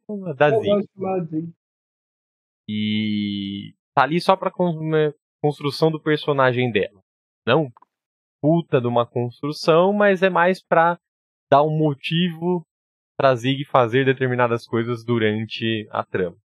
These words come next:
Speaker 1: E, mas um dos personagens importantes, de fato, é a enfermeira.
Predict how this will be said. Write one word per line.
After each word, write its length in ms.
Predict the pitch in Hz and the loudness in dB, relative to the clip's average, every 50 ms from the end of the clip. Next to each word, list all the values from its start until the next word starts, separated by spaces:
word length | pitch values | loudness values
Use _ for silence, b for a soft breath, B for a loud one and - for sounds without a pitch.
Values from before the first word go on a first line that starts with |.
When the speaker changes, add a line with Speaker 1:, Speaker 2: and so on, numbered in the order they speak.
| _ _ _ _ _ _ _ _ _ _ _ _ _ _ _ _ _ _ _ _ _ _ _ _ _ _ - | _ _ _ _ _ _ _ _ _ _ _ _ _ _ _ _ _ _ _ _ _ _ _ _ _ _ -8
Speaker 1:
E, 680 | 120 120 120 123 123 123 123 123 123 120 120 117 117 113 | -6 -4 -2 -2 -2 -2 0 0 0 0 0 0 0 0
mas 220 | 117 123 127 123 - | 2 2 2 2 2
um 80 | 156 | -2
dos 140 | 170 165 - | -4 -4 -4
personagens 560 | - 165 156 - 165 143 139 135 131 127 127 | -4 -4 -2 0 2 0 0 0 0 -6 -10
importantes, 800 | 131 131 - - 139 131 123 - - 131 143 151 156 - - 104 _ _ _ _ - | -12 -10 -4 0 0 0 0 0 -2 -2 -2 -2 -6 -8 -14 -20 _ _ _ _ -8
de 80 | 131 139 - _ - | -8 -8 -6 _ 2
fato, 460 | 123 117 139 - _ - 117 107 - - | 2 2 2 0 _ -10 -10 -10 -6 0
é 120 | 101 113 | 2 2
a 60 | 117 | 2
enfermeira. 720 | 117 120 117 - 139 127 123 120 107 107 107 110 143 165 | 2 0 -2 0 0 0 2 2 0 0 0 2 0 -2